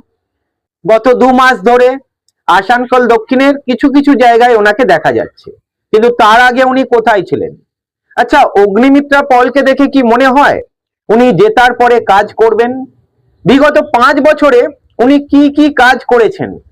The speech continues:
তার কি কোনো হিসাব অগ্নিমিত্রা পল দিয়েছেন?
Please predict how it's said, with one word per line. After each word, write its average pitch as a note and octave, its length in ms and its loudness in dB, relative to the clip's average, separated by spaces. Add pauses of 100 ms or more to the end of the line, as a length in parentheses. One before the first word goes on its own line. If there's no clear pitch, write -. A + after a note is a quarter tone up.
(300)
তার A3 240 2
কি C#4 140 0
কোনো B3+ 220 0
হিসাব B3 680 0 (360)
অগ্নিমিত্রা A#3+ 640 0
পল A#3 300 2
দিয়েছেন? G#3+ 420 0